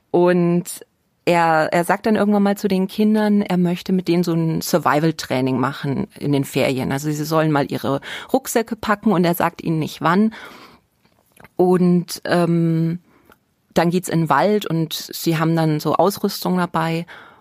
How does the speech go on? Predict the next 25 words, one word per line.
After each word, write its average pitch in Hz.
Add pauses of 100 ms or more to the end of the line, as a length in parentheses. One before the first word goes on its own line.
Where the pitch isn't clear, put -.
(240)
und 156 (140)
dann 160
sollen 151
sie 160
halt 147
da 143
einfach 156
eine 151
Nacht 143
im 147
Wald 131
überleben. 131 (520)
Und -
der 156
Vater, 190
ähm, 175
hat -
sich -
aber, 160
wie -
soll 165
ich 165
sagen, 160 (240)
eine 175
ziemlich 185